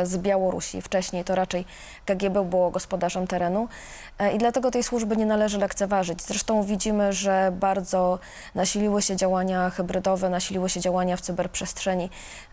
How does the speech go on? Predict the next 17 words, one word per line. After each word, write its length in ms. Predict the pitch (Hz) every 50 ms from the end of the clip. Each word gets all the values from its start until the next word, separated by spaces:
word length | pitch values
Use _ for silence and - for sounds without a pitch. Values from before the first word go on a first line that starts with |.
| -
E, 260 | - 185 180 180 190 180
są 340 | - - - 226 220 214
obawy 360 | - 202 190 202 196 190 202 185
przed 200 | - - 185 180
działaniami 500 | 185 196 190 185 185 185 185 190 185 180
sabotażowymi. 840 | - 185 180 180 175 - 180 180 185 180 185 170 170 185 208 240 233
To 120 | 240 208
są 160 | - - 262
niestety 380 | 254 226 220 - 214 208 233 208
działania 420 | 208 202 196 196 190 190 185 185
służb, 420 | 185 - - 185 180 - - - 190
e, 160 | 180 180 185
specjalnych 500 | - - 185 - - 185 185 185 185 185
białoruskich, 720 | 190 190 180 180 175 180 185 - - 196 190 180 - - -
e, 160 | - 196 196
i 100 | - 190
rosyjskich. 680 | 185 185 - - - 185 - - - - - - -